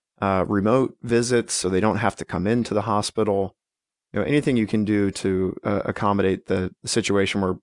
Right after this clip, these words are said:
you know, people are, are scared of coming into major medical centers. Um, so going forward, you know, one of the, uh, initiatives that we're starting up, um,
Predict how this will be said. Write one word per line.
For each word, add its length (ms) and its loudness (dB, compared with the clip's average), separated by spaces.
you 100 -6
know, 80 -4
people 340 0
are, 260 2
are 120 0
scared 320 0
of 80 -6
coming 260 0
into 720 -2
major 320 -2
medical 380 -4
centers. 420 -4
Um, 380 0
so 200 0
going 240 4
forward, 800 2
you 100 0
know, 60 2
one 180 2
of 160 -2
the, 380 2
uh, 100 0
initiatives 580 0
that 160 0
we're 100 0
starting 480 0
up, 240 -2
um, 640 -4